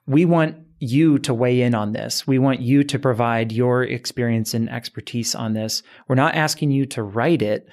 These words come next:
and to just talk about it, you know, ad nauseum or convene multi-day in-person summits like, you know, you might see through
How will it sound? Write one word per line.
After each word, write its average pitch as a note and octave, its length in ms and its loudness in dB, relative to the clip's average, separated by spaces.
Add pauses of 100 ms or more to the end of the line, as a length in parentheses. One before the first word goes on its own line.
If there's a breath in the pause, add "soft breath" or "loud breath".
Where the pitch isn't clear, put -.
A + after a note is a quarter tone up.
(420 soft breath)
and A#2+ 460 2
to A#2+ 140 0
just A2+ 240 -4
talk D#3+ 340 0
about G#2+ 320 -2
it, - 260 -6
you B2 120 -2
know, A2 400 -2
ad B2 200 0
nauseum B2 680 0
or A#2 260 0
convene B2 640 0
multi-day B2 760 0
in-person B2 680 -2
summits A#2 520 0
like, A#2 300 -2
you B2+ 140 -2
know, B2 80 2
you A#2 160 2
might A#2+ 240 0
see A#2 180 -2
through A2+ 480 -2